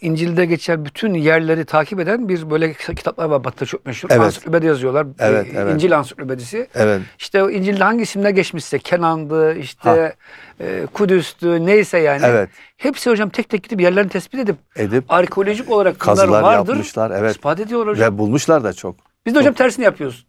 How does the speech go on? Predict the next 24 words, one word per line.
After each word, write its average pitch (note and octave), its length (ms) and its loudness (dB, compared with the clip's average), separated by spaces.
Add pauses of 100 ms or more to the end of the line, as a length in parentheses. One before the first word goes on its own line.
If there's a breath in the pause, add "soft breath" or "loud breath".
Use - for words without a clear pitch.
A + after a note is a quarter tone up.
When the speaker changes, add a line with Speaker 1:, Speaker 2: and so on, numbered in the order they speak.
(340 soft breath)
Speaker 2:
Evet. C3+ 120 6
Speaker 1:
Haşa C4 300 4
putları A#3 680 0
bulmak G3 300 -2
için. D#3 220 -10
Speaker 2:
Evet. C3+ 300 4
Speaker 1:
<laughs> - 60 -20
Hay B3+ 180 2
Allah'ım D#3 340 0
ya C#3 160 -4
Rabbim. C3+ 380 -12
Speaker 2:
Onları D3 320 4
da D3+ 80 4
yanlış C#3+ 300 0
yorumluyorlar. F#2+ 640 -2
Benim A2 160 0
kendi E3+ 200 2
Speaker 1:
Eyvallah. F#3+ 180 4
Speaker 2:
kanaatim F2+ 420 0
bak. F2 220 -4
Ben A#2 120 -2
şimdi C3 260 -4
şöyle, G#2+ 420 2
Speaker 1:
Heh. - 140 -4